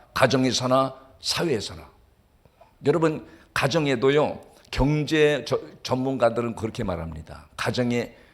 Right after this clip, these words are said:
플러스가 안 되는 인생이 있어요. 크, 빈둥빈둥 놀면서 도-,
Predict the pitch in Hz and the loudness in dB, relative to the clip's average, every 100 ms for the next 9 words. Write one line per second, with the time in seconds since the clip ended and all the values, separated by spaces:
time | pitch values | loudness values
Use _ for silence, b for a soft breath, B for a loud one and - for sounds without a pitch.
0 | b - - 233 220 208 202 196 - 135 | b -14 -4 -2 0 0 0 0 -2 -4
1 | 151 151 156 147 - 120 104 117 104 92 | -2 -4 -4 -6 -2 -2 -2 -4 -6 -8
2 | - 82 87 87 _ _ _ _ _ _ | -14 -16 -18 -20 _ _ _ _ _ _
3 | _ _ _ _ - 98 - - - 175 | _ _ _ _ -6 -4 -4 -4 -6 -2
4 | 170 190 175 160 165 147 113 151 147 123 | -2 -2 -4 -6 -10 -4 0 0 0 -4
5 | 131 139 - - - | -6 -8 -10 -18 -20